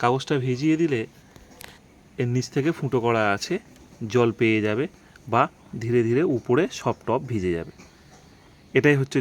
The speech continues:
জল দেওয়ার ব্যাপার। মূলত ময়েশ্চার রাখতে হবে, যেখানে রাখবেন এর নিচটা ময়েশ্চার রাখতে হবে। উপরটা একটু শুকনো হলেও চলবে, কিন্তু নিচটা যেন ময়েশ্চার থাকে, এটা এক নম্বর। আবার এই গাছ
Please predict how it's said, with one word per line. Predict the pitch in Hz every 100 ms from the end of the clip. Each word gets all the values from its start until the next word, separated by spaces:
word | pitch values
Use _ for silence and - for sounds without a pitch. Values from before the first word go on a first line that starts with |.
| 117
জল | 110 107
দেওয়ার | 110 101
ব্যাপার। | 98 107 135 - - - - - - 127
মূলত | 143 160 180 127 120
ময়েশ্চার | 139 143 - 156 123
রাখতে | 117 - 110
হবে, | 95 85 - - 113
যেখানে | 120 139 147 117
রাখবেন | 120 120 101 - - - - -
এর | 107 113
নিচটা | 127 - 147 110
ময়েশ্চার | 110 123 - 104
রাখতে | 95 - 98
হবে। | 104 131
উপরটা | 147 156 147
একটু | 147 143
শুকনো | 131 147 139
হলেও | 143 135
চলবে, | 101 87 85 - - - -
কিন্তু | - 117 107 120
নিচটা | 143 - 165 151
যেন | 143 120
ময়েশ্চার | 110 107 - 101 -
থাকে, | 90 - - - - - - _ - - - 123
এটা | 131 123
এক | 127
নম্বর। | 131 147 185 - - - - - 120
আবার | 143 104 - - - -
এই | 131 120
গাছ | 113